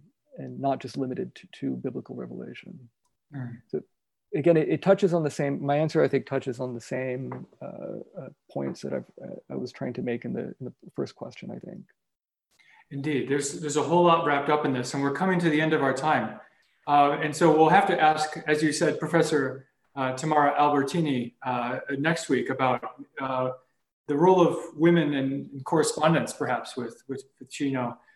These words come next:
Speaker 2: Um, finishing out, perhaps, today, though, uh, I want to turn to this question of love again, with, with love with, in terms of Christ and, and this Neoplatonic eros that he's, he's melding.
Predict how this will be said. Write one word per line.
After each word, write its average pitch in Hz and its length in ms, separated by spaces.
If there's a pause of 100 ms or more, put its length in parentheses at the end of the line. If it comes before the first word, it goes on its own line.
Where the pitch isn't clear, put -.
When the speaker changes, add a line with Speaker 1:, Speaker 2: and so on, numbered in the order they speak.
(280)
Speaker 2:
Um, 139 420 (400)
finishing 240 400
out, 170 300
perhaps, 143 320
today, 160 320
though, 117 480
uh, 135 320 (920)
I 175 80
want 196 200
to 185 80
turn 190 220
to 180 100
this 165 140
question 170 320
of 127 180
love 143 260
again, 135 540
with, 147 280
with 143 200 (260)
love 143 320 (140)
with, 139 220
in 139 180 (200)
terms 147 280
of 131 100
Christ 170 440
and, 131 240
and 139 220
this 131 240
Neoplatonic 147 540 (160)
eros 139 560
that 123 160
he's, - 480
he's 131 180
melding. 135 380